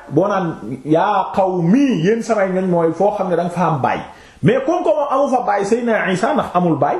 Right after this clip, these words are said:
alayhi salaatu wassalaam, lim leen wax, "yaa bani Israël." Kon mooy gis nga peuple bi ñu yónni woon Seydina Muusa, yónni woon fa Seydina, non,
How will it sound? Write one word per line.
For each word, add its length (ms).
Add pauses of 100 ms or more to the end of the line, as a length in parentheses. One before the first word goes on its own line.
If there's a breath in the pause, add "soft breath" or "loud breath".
(200)
alayhi 260
salaatu 300
wassalaam, 280 (800 loud breath)
lim 260
leen 140
wax, 200
"yaa 400
bani 300
Israël." 540 (500 loud breath)
Kon 300
mooy 200 (120)
gis 160
nga 100
peuple 460
bi 80
ñu 160
yónni 160
woon 120
Seydina 340
Muusa, 420 (1500 loud breath)
yónni 340
woon 200
fa 100
Seydina, 1120
non, 240